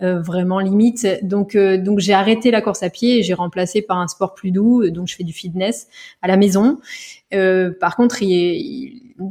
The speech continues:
je fais minimum quatre séances, euh, par, euh, par semaine.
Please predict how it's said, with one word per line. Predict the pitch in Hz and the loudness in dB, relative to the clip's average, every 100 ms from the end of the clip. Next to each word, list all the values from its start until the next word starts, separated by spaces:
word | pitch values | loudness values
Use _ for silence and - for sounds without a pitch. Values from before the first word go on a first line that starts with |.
| - | -12
je | 185 190 | -8 -4
fais | 190 233 | 0 4
minimum | 226 240 233 226 226 | 6 6 6 4 2
quatre | 226 196 | 2 0
séances, | - 202 202 - | 0 0 -2 -2
euh, | 190 180 | -2 -2
par, | 175 185 180 180 | -2 -2 0 0
euh, | 180 | -2
par | 175 175 | -2 -4
semaine. | - 180 180 220 233 | -4 -2 2 2 2